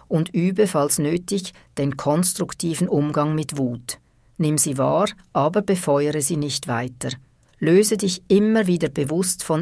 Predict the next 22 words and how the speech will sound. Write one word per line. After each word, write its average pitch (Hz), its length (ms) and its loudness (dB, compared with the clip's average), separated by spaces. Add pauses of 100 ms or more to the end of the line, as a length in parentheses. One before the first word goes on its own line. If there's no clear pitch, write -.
negativen 147 800 -2
Gedanken. 131 720 -4 (500)
Sehr 185 340 4
hilfreich 185 640 4
ist - 280 0
Bewegung, 156 680 0 (240)
und 151 220 -2
zwar 151 300 2 (240)
richtig. - 540 -4 (720)
Sport 196 540 4
ist - 200 0
ein 147 140 0
hervorragender 190 840 2
Kanal 156 500 2
für 165 160 -2
starke 156 560 0
Energien, 147 680 0 (320)
die 208 120 2
sich 220 180 2
nun 175 320 4
ausdrücken 139 760 -2
wollen. 127 440 -4